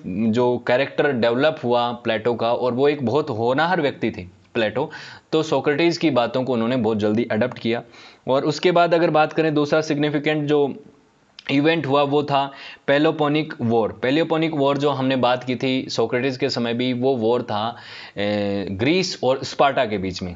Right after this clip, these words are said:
ग्रीस और स्पार्टा, अगर मैं मैप में आपको दिखाऊं तो यहाँ पे स्पार्टा हुआ करता था, यहीं के वेस्टर्न पार्ट में ग्रीस के, यहाँ पे स्पार्टा था। स्पार्टा और ग्रीस के बीच में ये वॉर हुआ जिसमें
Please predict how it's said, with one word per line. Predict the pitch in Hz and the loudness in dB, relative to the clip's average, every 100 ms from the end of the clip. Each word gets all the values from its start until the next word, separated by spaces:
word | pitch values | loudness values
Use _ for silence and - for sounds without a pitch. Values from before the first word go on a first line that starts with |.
| 107 | -2
ग्रीस | 117 311 - | 0 0 0
और | 135 | -2
स्पार्टा, | - - 110 135 135 - | 0 -2 0 -2 -6 -6
अगर | 113 110 | -2 0
मैं | 113 113 | 0 0
मैप | 110 110 113 | 0 0 0
में | 113 | -2
आपको | 107 113 | -2 -2
दिखाऊं | 104 - 113 165 - - - _ | -2 -2 -4 -6 -14 -20 -20 _
तो | 135 127 | 0 2
यहाँ | 117 123 | 2 0
पे | 143 143 | 0 -2
स्पार्टा | 131 139 127 147 | 0 0 0 0
हुआ | 139 135 | 0 0
करता | 135 131 135 | -2 -2 -2
था, | 143 131 | -2 -2
यहीं | 113 131 | 0 0
के | 131 123 | 0 0
वेस्टर्न | 117 120 131 | -2 -2 -2
पार्ट | 123 120 120 | 0 -2 -2
में | 123 | -2
ग्रीस | 113 117 | -2 -2
के, | - 147 147 - - 110 | -4 -6 -8 -20 -8 -4
यहाँ | 117 | -2
पे | 113 117 | -2 -2
स्पार्टा | - 123 139 | 0 0 0
था। | 135 135 | 0 -4
स्पार्टा | - 135 131 135 151 | -2 0 0 0 -2
और | - 123 | 0 0
ग्रीस | 120 135 | 0 0
के | 131 123 | 0 0
बीच | 120 120 | 0 0
में | 117 | 0
ये | |
वॉर | 110 104 135 143 | 0 2 2 2
हुआ | 139 135 | 0 0
जिसमें | 120 127 120 | -2 -2 -4